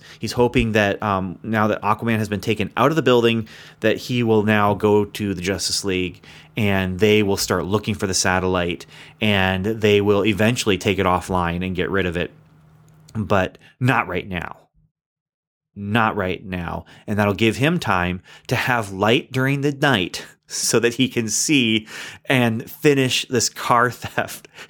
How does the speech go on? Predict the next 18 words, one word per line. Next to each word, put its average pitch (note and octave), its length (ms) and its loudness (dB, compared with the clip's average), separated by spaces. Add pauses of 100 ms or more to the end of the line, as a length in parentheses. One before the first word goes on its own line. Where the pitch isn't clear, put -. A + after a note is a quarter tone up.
investigation. G#2+ 960 -2 (340)
So C#3 260 2
I E3 40 4
guess, G3+ 300 2
again, B2+ 400 0
I B2 60 -8
mean, B2 340 -4
if E3+ 400 -4
you're E3+ 80 0
looking F3 240 -2
at G#2 80 -2
this B2 160 0
from B2 120 -2
a A2 60 0
satire B2 500 0
point C3 200 -4
of B2 80 -2
view, C3 280 -2